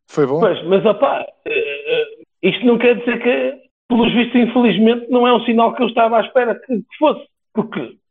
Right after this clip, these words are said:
Speaker 2: voltou tudo à mesma coisa. Pá, as pessoas já viram o que é que isto é, como é que se desfaz,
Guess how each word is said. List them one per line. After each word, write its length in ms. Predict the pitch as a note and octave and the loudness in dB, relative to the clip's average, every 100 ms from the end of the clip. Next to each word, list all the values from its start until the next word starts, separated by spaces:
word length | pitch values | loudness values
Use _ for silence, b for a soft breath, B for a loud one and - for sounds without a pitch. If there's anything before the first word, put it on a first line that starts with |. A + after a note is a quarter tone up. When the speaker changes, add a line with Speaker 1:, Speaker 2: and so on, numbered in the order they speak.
| G#3 D#3+ C3+ | -14 -14 -4
Speaker 2:
voltou 380 | D3 E3+ F3 | 0 0 0
tudo 200 | - F3+ | 0 4
à 60 | D#3+ | 4
mesma 260 | D#3+ D#3 C#3+ | 2 -4 -4
coisa. 340 | B2 G#2+ B2+ E3 _ _ | -4 -6 -8 -18 _ _
Pá, 260 | F3+ D#3 - | 0 0 -4
as 100 | C#3+ | -6
pessoas 300 | - - A3+ F#3 | -4 0 2 4
já 160 | G#3 | 2
viram 320 | E3 F#3 G#3 | 2 -2 -2
o 40 | F3 | -2
que 120 | F#3+ | -4
é 40 | |
que 120 | E3 E3 | -4 -10
isto 260 | - C3+ | -2 2
é, 200 | B2 D3 D3+ | 4 2 -2
como 260 | - F#3+ G3 | -2 2 2
é 60 | |
que 140 | G3 - | 0 -6
se 100 | - | -10
desfaz, 540 | C#3 - - A2 A#2 | -8 -8 0 2 2